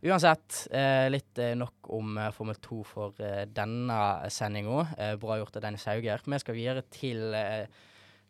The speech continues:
godeste rosinen i pølsa, nemlig Formel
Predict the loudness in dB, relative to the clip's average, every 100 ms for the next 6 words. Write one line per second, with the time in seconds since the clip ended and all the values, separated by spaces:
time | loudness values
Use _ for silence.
0 | _ -4 -2 -2 -2 -4 -4 -2 -2 -2
1 | -4 -6 -8 -6 -8 -8 -8 -12 -10 -8
2 | -6 -6 -6 -4 -6 -6 -8 -6 -8 -10
3 | -20 _ _ _ _ _ _ -6 -6 -6